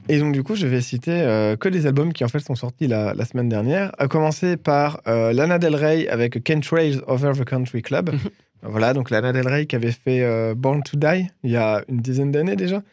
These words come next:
Speaker 2: Ouais.
Speaker 1: Une espèce de pop très, euh, vaporeuse, très lente, un peu, euh,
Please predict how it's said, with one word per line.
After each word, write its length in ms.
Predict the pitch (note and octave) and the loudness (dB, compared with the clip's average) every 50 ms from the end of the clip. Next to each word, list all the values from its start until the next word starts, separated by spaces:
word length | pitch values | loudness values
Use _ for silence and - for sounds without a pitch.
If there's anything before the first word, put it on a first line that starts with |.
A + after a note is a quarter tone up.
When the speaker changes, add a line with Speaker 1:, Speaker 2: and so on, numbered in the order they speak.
| - - | -6 -4
Speaker 2:
Ouais. 160 | C#3 C3+ - - _ _ _ _ _ _ _ _ _ _ _ _ _ _ - - _ - | -4 -4 -4 -6 _ _ _ _ _ _ _ _ _ _ _ _ _ _ -20 -14 _ 0
Speaker 1:
Une 140 | G3+ F3+ | 2 2
espèce 340 | F3 F3 E3 - E3 E3 D#3+ | 2 2 2 2 2 2 4
de 100 | D3 D3+ | 2 0
pop 440 | C#3+ C#3+ - C#3+ C3+ C#3 C#3+ C#3 - | 0 2 2 2 2 2 2 -2 -6
très, 340 | - - - - C3 C3 C3 | -12 -6 -2 0 2 2 4
euh, 380 | B2 A#2+ A2+ A2 A2+ A#2+ A#2 A#2 | 2 2 2 0 0 0 0 0
vaporeuse, 720 | A#2+ B2 A#2 - C3+ B2+ A#2+ B2 B2 B2 B2 B2 B2 - | 0 -2 -2 -2 -2 -2 0 0 0 0 0 0 -2 -6
très 240 | - - C3 A#2+ A#2 | -6 -4 -2 0 0
lente, 400 | A#2+ B2 B2 A#2 A#2+ B2 - A#2 | 0 0 0 -2 -4 -4 -4 -6
un 80 | A2 | -8
peu, 160 | - - B2 | -6 -4 -2
euh, 320 | A#2+ A#2+ A#2 G#2 G2+ G2+ | -2 0 0 0 -2 -4